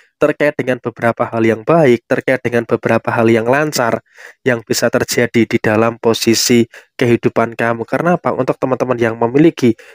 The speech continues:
zodiak Capricorn, di sini saya sampaikan kamu juga harus selalu bisa bersyukur ya.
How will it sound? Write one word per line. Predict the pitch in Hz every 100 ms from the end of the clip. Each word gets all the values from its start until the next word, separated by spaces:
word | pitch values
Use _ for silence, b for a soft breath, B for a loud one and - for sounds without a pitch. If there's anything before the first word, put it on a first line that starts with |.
| B
zodiak | - 120 - 117 113 -
Capricorn, | 120 156 165 131 117
di | 117
sini | - 147
saya | 143 123
sampaikan | - 117 113 113 143
kamu | 135 139
juga | 147 120 -
harus | 110 113 143 -
selalu | 127 123 135
bisa | 123 - 131
bersyukur | 120 - 143 147 123
ya. | 107